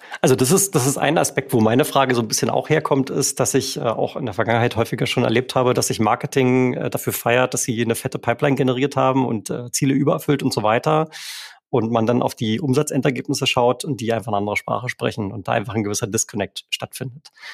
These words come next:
Und ich glaub, vieles von dem, was wir heute hier diskutiert haben hinsichtlich Handover und gemeinsam sich auf Merkmale, äh, einigen, die dann qualifiziert bedeuten, kann einen Beitrag dazu leisten, das näher zusammenzubringen. Äh, aber daher kam jetzt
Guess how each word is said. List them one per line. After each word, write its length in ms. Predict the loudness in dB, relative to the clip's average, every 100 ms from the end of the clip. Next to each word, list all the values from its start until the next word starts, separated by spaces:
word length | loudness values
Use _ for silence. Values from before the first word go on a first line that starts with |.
| -12
Und 120 | -8 -4
ich 60 |
glaub, 180 | -2 -2
vieles 220 | 2 2
von 160 | 2 2
dem, 120 | 2
was 160 | 0 -2
wir 60 |
heute 220 | -4 -2
hier 160 | 0 0
diskutiert 500 | -2 -8 -4 -4 0
haben 260 | 0 2 0
hinsichtlich 440 | -4 -6 -8 -4
Handover 580 | -4 -2 -4 -4 -2 -2
und 380 | -2 -6 -10 -4
gemeinsam 640 | -2 0 0 -2 -2 -6 _ -20 _ -6
sich 220 | -6 -2
auf 260 | 0 0 0
Merkmale, 880 | 0 0 0 0 2 2 0 0
äh, 200 | -4 -6
einigen, 560 | -2 -2 0 0 -2 -8
die 100 | -8
dann 200 | -2 -2
qualifiziert 600 | -2 -4 -4 -6 -4 -2
bedeuten, 520 | -2 2 2 2 -2
kann 160 | -2 -2
einen 200 | 0 -2
Beitrag 300 | -4 -4 -4
dazu 220 | -6 -4
leisten, 320 | -2 -2 0
das 120 | -2 0
näher 200 | -2 -2
zusammenzubringen. 800 | -2 -4 -4 -8 -6 -4 -4 -6 -16 -20 -20 -20 _
Äh, 80 | 0
aber 320 | 0 2 0
daher 320 | 0 -2 0 0
kam 200 | 2 0
jetzt 300 | 0 -4